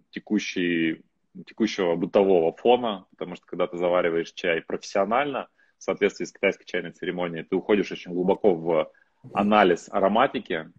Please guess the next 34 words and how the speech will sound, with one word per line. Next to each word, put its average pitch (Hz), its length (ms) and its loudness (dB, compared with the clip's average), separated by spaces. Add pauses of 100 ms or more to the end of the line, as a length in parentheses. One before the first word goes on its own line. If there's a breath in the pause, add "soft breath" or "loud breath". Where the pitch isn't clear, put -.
и 98 60 -6
это 92 180 -2
тебя 95 220 0
выключает 95 680 0
из 80 100 -16
принудительного 87 640 -10
мышления, 104 580 -2
ну, 104 120 -10
просто - 260 -2
создает 98 460 2
другую 92 480 2 (260)
архитектуру 110 560 0
нейронных 95 400 0
связей, 87 400 4
ты - 140 -10
начинаешь 87 360 -6
думать 95 340 -2
по-другому, 82 460 -6
входишь 85 380 -2
в - 20 -16
другое 82 300 -4
состояние. 82 580 -8 (1080 loud breath)
Чайная 127 360 2
церемония — 120 580 0
это 104 600 2
история, 104 640 2
безусловно, 113 560 -4
это - 120 -12
ключ 107 340 -8
к - 100 -20
управлению 90 440 -6
состоянием, 117 720 -4
потому 98 260 -12
что 92 380 -4